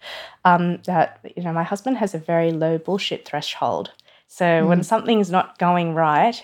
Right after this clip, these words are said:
Speaker 1: and there's no reason for it, he'll call it out
Speaker 2: Mm.
Speaker 1: and he'll put together a plan and just say, "Hey, look,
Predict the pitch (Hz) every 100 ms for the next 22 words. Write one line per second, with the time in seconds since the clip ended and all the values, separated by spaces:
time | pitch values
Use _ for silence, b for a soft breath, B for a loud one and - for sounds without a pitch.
0 | - 165 160 151 - _ 160 165 175 160
1 | 175 185 160 - 139 165 - 170 151 -
2 | 175 160 147 147 90 - - B 175 175
3 | 160 - _ - 160 160 160 - 180 175
4 | 170 165 _ _ _ _ _ - 233 208
5 | 190 170 156 151 - 185 147 92 - -
6 | 185 180 - 170 - 170 165 160